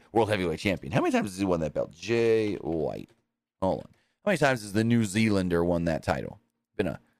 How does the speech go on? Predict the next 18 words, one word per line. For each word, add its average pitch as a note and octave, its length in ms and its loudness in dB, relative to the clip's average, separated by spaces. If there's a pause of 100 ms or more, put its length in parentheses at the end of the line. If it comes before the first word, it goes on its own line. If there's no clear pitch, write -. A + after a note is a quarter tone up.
(200)
top A#2 220 0
champion F#2+ 460 -2
in F2 140 -2
Ring, F2 200 -2
or, E2 420 2
no, E2 320 0
New G2 260 2
Japan. D#2+ 480 -6 (640)
He A2+ 260 0
has F#2+ 360 0
won F#2 280 0
it F#2 720 0 (1300)
only, G#2+ 280 0
well, A#2+ 380 2 (220)
technically D#3 360 2
twice, F#2+ 540 -2 (140)
technically B2+ 500 0
twice. - 640 0